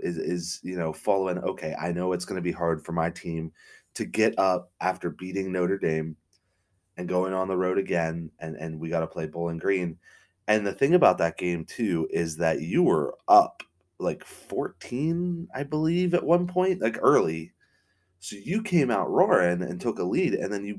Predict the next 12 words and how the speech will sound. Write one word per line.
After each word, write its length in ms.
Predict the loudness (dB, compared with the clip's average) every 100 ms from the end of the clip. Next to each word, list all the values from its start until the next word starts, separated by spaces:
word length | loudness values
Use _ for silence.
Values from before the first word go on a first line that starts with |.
| -6
gave 300 | 0 2 2
it 160 | -2 0
up, 400 | 4 4 2 -14 _ _ _ _ _ _
um, 420 | -2 0 -2 -6 -14 _ _ _ _ _ _ -14 -2
which 240 | 0 0
to 100 | -2
me 240 | 0 2 4
is 180 | 2
even 280 | -2 -4 -2
worse 260 | 2 2 0
than, 240 | -4 -4
like, 240 | -4 -4